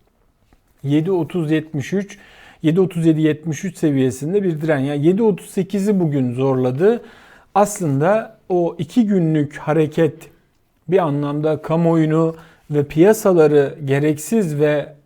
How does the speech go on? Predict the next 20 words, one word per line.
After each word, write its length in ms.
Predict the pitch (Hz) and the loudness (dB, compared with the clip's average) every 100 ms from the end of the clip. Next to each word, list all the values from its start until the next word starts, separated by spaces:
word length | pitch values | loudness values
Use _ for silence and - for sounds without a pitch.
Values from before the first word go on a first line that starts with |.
| - | -6
afaki 600 | 147 139 165 156 156 240 | -4 -2 -2 -2 0 0
beklentiyle 840 | 180 170 156 147 - 160 147 139 | 0 0 -2 -2 -2 0 2 0
karşı 340 | - 143 139 - | -4 -8 -8 -4
karşıya 500 | 190 151 - 139 131 | -2 -2 -2 -4 -2
bırakılmamış 720 | 147 147 185 208 160 123 135 | -2 0 0 0 -2 -4 -4
olsaydı 640 | 127 - 131 123 185 208 - _ _ - | -6 -4 -4 -2 -2 -2 -6 _ _ -6
bugün 240 | 185 160 | -2 0
muhtemelen 760 | 143 143 - 131 123 151 175 170 - _ - | -2 -4 -4 -4 -2 -2 -4 -8 -20 _ -4
yedi 300 | 147 156 147 | 0 0 0
kırk 300 | 151 135 - | -4 -6 -4
yedi, 220 | 123 127 | -4 0
yedi 480 | 170 156 147 139 156 | 0 -2 -4 -2 -2
elli 520 | 156 - 139 131 160 | -4 -4 -2 -2 -2
arasında, 540 | 156 131 117 - 123 | -2 -4 -6 -6 -4
yedi 220 | 123 127 156 | -4 -2 -2
elli 280 | 139 135 | -2 -2
bir 80 | 143 | 0
arasında 640 | 147 127 120 - 127 127 127 | 0 0 -4 -6 -4 -4 -4
bir 100 | 135 | -6
seviyeyi, 800 | - 135 123 120 120 160 185 | -4 -4 -2 -2 0 0 0